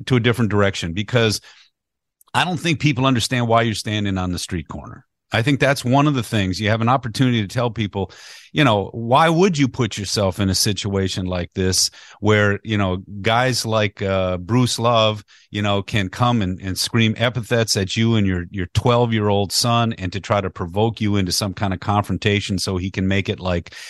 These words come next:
you know, you need to be thrown in jail. But you, you're a person who says, "No, I, I've gotta be on that. I've gotta be on that street corner." Um, just tell people why, because I think sometimes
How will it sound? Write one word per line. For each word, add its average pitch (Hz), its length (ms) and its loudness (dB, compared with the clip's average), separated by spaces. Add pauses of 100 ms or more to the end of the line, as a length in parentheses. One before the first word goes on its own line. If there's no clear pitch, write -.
(180)
you 107 80 2
know, 98 60 4
you 98 180 2
need 104 180 4
to 98 60 2
be 90 120 -2
thrown 104 320 2
in 92 100 2
jail. 107 320 0 (400)
But - 260 -2
you, 123 280 0
you're 147 200 4
a 139 40 0
person 147 340 4
who 123 80 6
says, 117 240 2
"No, 143 220 2
I, 107 200 0
I've 135 200 0
gotta 151 240 2
be 127 180 -2
on 131 200 -2
that. 123 180 -4 (160)
I've 110 160 -4
gotta 143 240 0
be 135 120 0
on 131 120 2
that 120 120 2
street 131 300 -4
corner." 80 500 -2
Um, 95 420 -2
just 196 220 0
tell 214 200 2
people 151 400 2
why, 139 240 4
because 104 280 0
I 123 100 4
think 190 180 -4
sometimes 101 760 -2